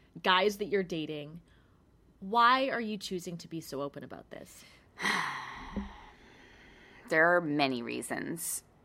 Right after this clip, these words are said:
Speaker 2: A, I wanted to feel like I could have control over my life again. B, I want to help make a difference. It's not easy standing behind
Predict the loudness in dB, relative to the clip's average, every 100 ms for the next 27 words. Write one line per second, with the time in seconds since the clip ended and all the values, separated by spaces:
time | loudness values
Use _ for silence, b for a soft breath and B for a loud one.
0 | 8 10 12 12 12 12 8 4 -2 _
1 | _ _ 12 12 12 12 12 10 2 -4
2 | 6 8 10 10 8 8 2 4 8 8
3 | 4 -6 -6 2 4 4 4 2 -2 -6
4 | _ _ _ _ _ 4 4 6 4 6
5 | 4 4 0 0 -2 -6 -6 -4 -4 -6
6 | -10 _ _ b b b b b b b
7 | -16 -8 -2 2 6 8 8 8 4 2
8 | _ _ _ _ 12 12 12 12 10 8
9 | -4 6 8 10 8 0 0 0 -4 -2
10 | -2 0 0 0 -2 -8 -8 -8 -8 2
11 | 2 4 10 12 12 12 4 -6 -4 -2
12 | -2 -2 -2 6 8 8 4 -2 -4 2
13 | 6 6 6 0 -4